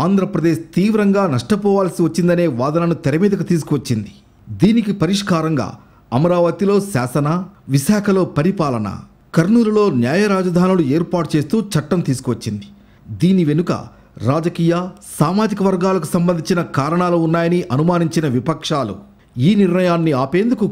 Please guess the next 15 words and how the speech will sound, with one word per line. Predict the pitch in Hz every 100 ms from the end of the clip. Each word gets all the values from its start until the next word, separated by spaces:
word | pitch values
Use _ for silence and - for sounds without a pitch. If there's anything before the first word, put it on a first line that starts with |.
| -
కోర్టును | 156 196 185 131
ఆశ్రయించాయి. | 127 - 139 113 101 101 67 - _ _ _ _
కోర్టులో | 170 202 202 226 233
పలు | 208 175 -
కేసులు | 156 208 226 139
దాఖలు | 151 196 185
కావడంతో | 156 151 143 - 101 - - - 110
నిర్ణయం | 131 156 180 175 165 -
అమలుకు | 135 175 262 -
అడ్డంకిగా | 113 110 190 180 156 156
మారింది. | 120 104 98 101 - _ _ _ _ _ -
రాజధాని | 131 202 226 220 220 117
భూముల | 170 220 196
వ్యవహారంలో | 175 156 165 175 180 175 120
దర్యాప్తు | 131 165 165 -